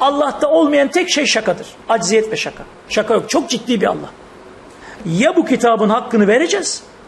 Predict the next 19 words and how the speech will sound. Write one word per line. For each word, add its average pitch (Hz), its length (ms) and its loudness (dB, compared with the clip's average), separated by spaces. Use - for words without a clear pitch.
ayağa 285 280 4
kaldıracağız, 440 600 2
ya 339 140 4
o 370 100 6
bizi 294 180 4
indirecek 262 400 4
aşağıya. - 340 -4
Bu - 40 -16
kadar. - 180 -10
Hadis - 280 -4
de 214 60 2
öyle 180 140 0
söylüyor. - 280 -10
Bu 277 80 4
kitap 302 580 0
toplumları 185 540 2
ya 220 140 2
aziz 311 340 2
eder, 415 300 2